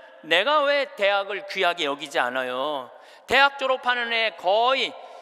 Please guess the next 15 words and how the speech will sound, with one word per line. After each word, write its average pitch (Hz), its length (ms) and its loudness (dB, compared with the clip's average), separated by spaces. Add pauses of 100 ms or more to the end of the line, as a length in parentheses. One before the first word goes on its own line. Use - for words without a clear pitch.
(160)
이 196 180 -6 (120)
반 269 400 2 (120)
이상은 311 500 0 (580)
빈둥빈둥 208 560 -8
놀고 165 320 -8
있는데. 123 600 -16 (380)
그러니까, 320 460 -6 (680)
그러니까 277 220 -2
우리나라 277 680 0
할머니, 277 460 -2 (280)
이 196 220 -18 (300)
육십, 240 340 -6
칠십 254 380 -8
된 208 180 -4
분은 190 320 -10